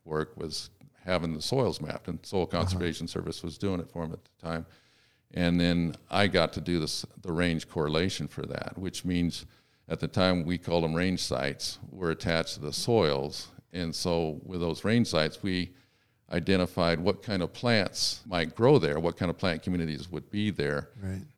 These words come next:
Speaker 1: And it was a kind of a new concept to a lot of people in that you gotta look at this land in the little pieces that it is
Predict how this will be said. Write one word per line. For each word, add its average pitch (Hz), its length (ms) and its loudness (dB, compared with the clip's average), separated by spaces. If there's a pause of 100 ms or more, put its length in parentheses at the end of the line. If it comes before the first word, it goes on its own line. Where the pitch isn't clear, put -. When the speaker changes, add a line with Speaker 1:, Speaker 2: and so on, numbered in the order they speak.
(100)
Speaker 1:
And 87 580 2
it 98 100 2
was 90 180 0
a 82 80 -2
kind 143 220 2
of 175 80 4
a 127 60 4
new 139 160 6
concept - 640 0
to 87 140 -6
a - 20 2
lot 82 220 4
of 80 100 -2
people 90 400 -2
in 90 160 2
that 82 240 -2
you 92 60 -6
gotta 113 240 6
look 113 240 2
at 98 100 -6
this 95 240 -2
land 98 460 2
in 98 100 -2
the 90 100 0
little 98 200 2
pieces 92 560 -6
that 82 180 -4
it 85 140 0
is 95 440 4